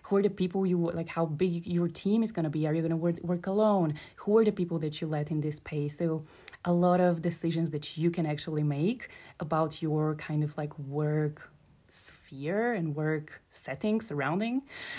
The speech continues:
Um, and also you can make a ton of money. As everyone is presenting this online and you see these people speaking about, like, huge numbers and, um, seeing them travel so much, you, we all assume how much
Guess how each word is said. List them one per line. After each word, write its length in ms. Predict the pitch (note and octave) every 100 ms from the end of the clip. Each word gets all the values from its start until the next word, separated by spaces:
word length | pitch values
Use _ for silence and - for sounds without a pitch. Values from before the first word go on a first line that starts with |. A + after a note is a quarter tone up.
| - -
Um, 520 | F#3 F#3 F#3 F3+ F3
and 140 | D4+ E4+
also 240 | C4 B3+ B3
you 160 | A#3
can 260 | A3+ A3+ A3+
make 180 | D#3+ D#3+
a 40 |
ton 200 | - D#3+
of 120 | F#3
money. 380 | C4 C#4+ E3 D3 - - -
As 320 | F3+ F3 F3 -
everyone 460 | E3+ F3 E3+ E3+
is 260 | - E3 D#3+
presenting 460 | - E3 D3+ D3+ D3+
this 160 | D3+
online 480 | D3+ D3+ E3+ F#3 F3+
and 80 | D#3+
you 60 |
see 300 | D3+ - D#3+
these 240 | E3 D3 D3+
people 300 | D#3 D3+ D3
speaking 400 | D3 D3 C#3 D3
about, 240 | C#3 C#3
like, 140 | C#3+ -
huge 420 | - G#3 G3 -
numbers 500 | D#3+ D3+ C#3+ D3 -
and, 380 | C#3+ C3+ C#3 D3 - - -
um, 640 | - D#3 D3+ D3 C#3+ C3+ -
seeing 360 | - - D#3 D#3+
them 120 | D3+
travel 360 | D3 D#3 D3+ D3
so 160 | D#3+
much, 280 | D3+ - -
you, 220 | E3 D#3+ D#3 _ E3
we 160 | E3+
all 280 | F#3 A3 A3+
assume 400 | G#3 D#3+ D#3+ D#3+
how 140 | E3
much 220 | D3+ C#3+